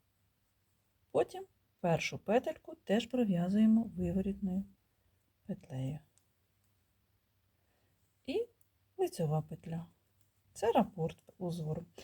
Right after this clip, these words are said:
Так в'яжемо до кінця ряду. В кінці ряду в нас буде петля симетрії, одна лицьова і виворітна краєва. І виходить ось такий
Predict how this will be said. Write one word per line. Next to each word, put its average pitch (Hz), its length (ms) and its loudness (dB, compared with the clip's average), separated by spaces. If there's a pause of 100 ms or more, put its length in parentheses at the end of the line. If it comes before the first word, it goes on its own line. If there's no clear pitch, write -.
(240)
Так 196 260 6
в'яжемо 175 440 2
до 190 120 0
кінця 226 360 4
ряду. 339 340 4
В - 60 -10
кінці 185 320 0
ряду 170 260 2
в 170 40 2
нас 170 180 4
буде 170 220 0
петля 170 340 2
симетрії, 156 680 0 (140)
одна 165 340 0
лицьова 302 520 4 (480)
і 349 160 4
виворітна 226 760 4 (200)
краєва. 156 600 0 (480)
І 381 200 2
виходить 269 640 0 (260)
ось 311 200 -8
такий 226 500 -4